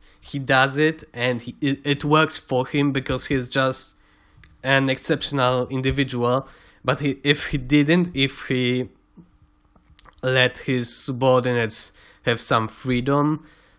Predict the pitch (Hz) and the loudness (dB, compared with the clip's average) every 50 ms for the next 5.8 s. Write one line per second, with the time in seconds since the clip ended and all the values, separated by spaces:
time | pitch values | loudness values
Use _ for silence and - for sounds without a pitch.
0 | _ - - - 113 113 107 110 110 107 110 110 110 110 110 110 110 110 110 110 | _ -20 -14 -8 -6 -4 -2 -2 0 0 0 0 0 0 0 0 0 -2 -4 -4
1 | 107 110 110 107 117 117 117 120 117 - - 117 117 117 113 113 117 - - - | -4 -4 -6 -8 -8 -10 -8 -8 -4 0 0 0 2 0 -2 -2 -4 -4 -4 -2
2 | 123 113 110 - - 131 120 120 123 127 131 127 - - 143 139 123 - 131 127 | -2 -2 -2 -2 -6 -6 -2 -2 0 0 0 -2 -2 -2 -2 -2 -2 -2 -4 -4
3 | - - - - - - 160 160 165 170 170 170 123 139 139 131 135 131 127 - | -4 -6 -12 -8 -2 0 2 4 4 4 4 2 2 0 0 2 2 0 2 2
4 | 147 131 120 120 107 117 - - - - - - - - - - - _ _ _ | 0 0 0 -2 -4 -6 -8 -10 -18 -20 -20 -20 -20 -20 -20 -20 -20 _ _ _
5 | - 123 127 127 - - 160 147 139 139 135 131 131 131 127 - | 0 2 2 2 2 2 2 4 4 4 4 4 4 2 -2 -4